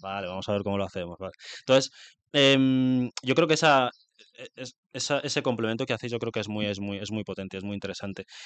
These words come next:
Luego también hay un aspecto que sí, em,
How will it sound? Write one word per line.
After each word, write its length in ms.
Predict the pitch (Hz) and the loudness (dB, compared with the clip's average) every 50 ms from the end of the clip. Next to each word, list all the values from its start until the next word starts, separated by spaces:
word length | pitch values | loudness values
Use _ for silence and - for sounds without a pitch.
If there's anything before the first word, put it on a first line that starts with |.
| - - _ | -20 -20 _
Luego 200 | - 117 127 151 175 | 4 4 6 6 6
también 560 | 196 185 160 143 143 151 156 175 196 214 233 _ _ _ _ _ _ _ _ _ _ _ | 4 2 2 4 4 4 4 2 0 -4 -10 _ _ _ _ _ _ _ _ _ _ _
hay 160 | - 131 147 | -2 0 0
un 100 | 156 160 | 2 2
aspecto 880 | 143 123 - - - _ _ _ - 151 147 - _ - 139 160 196 _ _ _ _ _ - _ | 0 0 -2 -6 -8 _ _ _ 0 0 0 0 _ -2 -2 -2 -2 _ _ _ _ _ -20 _
que 140 | _ - 110 | _ -4 -2
sí, 440 | - - - 123 120 127 135 139 135 - | -2 0 0 2 2 2 2 0 -2 -4
em, 680 | 131 117 113 110 104 101 101 98 98 95 95 95 87 | -2 0 0 0 0 -2 -4 -4 -6 -6 -8 -10 -12